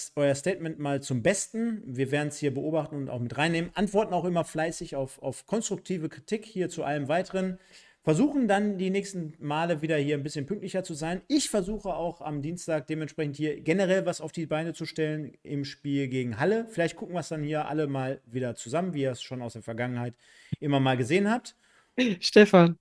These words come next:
Speaker 1: Und?
Speaker 2: ich weiß nicht, wie oft Andreas Rösser schon geschrieben hat, dass er immer Zeit hat. Reagier doch mal jetzt auf deinen Freund Andreas Rösser.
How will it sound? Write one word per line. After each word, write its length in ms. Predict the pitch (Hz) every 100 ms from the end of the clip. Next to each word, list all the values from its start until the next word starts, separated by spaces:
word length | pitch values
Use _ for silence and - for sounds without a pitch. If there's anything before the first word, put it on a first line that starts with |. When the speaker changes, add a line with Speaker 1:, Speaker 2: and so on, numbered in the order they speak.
| 160
Speaker 1:
Und? 280 | 180 208
Speaker 2:
ich 120 | 165 165
weiß 280 | 175 190
nicht, 160 | 180 147
wie 100 | 160
oft 240 | 147 175
Andreas 460 | - 151 151 151 -
Rösser 260 | 147 160 156
schon 180 | 156
geschrieben 440 | 147 143 - 151 147
hat, 100 | 135
dass 140 | 135
er 80 | 131
immer 220 | 127 131
Zeit 260 | 120 117 117
hat. 220 | 107 104 _ -
Reagier 680 | - - 139 143 139 127 156
doch 200 | 143 120
mal 180 | 113
jetzt 160 | 110 113
auf 100 | 120
deinen 220 | 117 135
Freund 320 | 143 - 131
Andreas 420 | 123 117 120 113 -
Rösser. 260 | 107 -